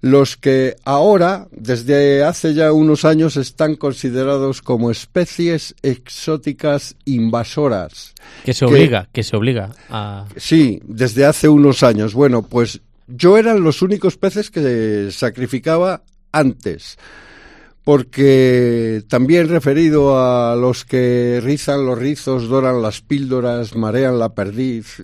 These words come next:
Speaker 1: y todas estas cosas que podemos decir con respecto a estos temas,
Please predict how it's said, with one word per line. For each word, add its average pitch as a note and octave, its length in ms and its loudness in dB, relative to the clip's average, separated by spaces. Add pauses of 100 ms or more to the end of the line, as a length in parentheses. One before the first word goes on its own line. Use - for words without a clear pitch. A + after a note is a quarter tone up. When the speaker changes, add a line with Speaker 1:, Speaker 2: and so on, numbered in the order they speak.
Speaker 1:
y A2 140 -10
todas A2 960 -2
estas A2+ 640 -4
cosas C3 320 -8
que A#2+ 80 -6
podemos A#2 680 -2
decir C3 340 -4
con A#2 160 -4
respecto B2 680 -2
a C3 80 2
estos - 360 -4
temas, D3 560 -2